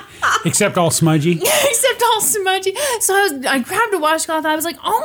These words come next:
Speaker 2: my gosh." And I was like, "Allie, how long have I had that on my face?" And she goes,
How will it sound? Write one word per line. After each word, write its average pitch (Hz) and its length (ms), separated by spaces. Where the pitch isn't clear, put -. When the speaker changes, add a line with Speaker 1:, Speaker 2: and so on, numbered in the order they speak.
Speaker 2:
my 415 100
gosh." 466 460
And 349 60
I - 20
was 349 100
like, 359 220
"Allie, 466 300
how 381 120
long 605 240
have 494 100
I 453 100
had 381 220
that 466 140
on 370 60
my 320 140
face?" 453 600
And 311 140
she - 120
goes, 359 260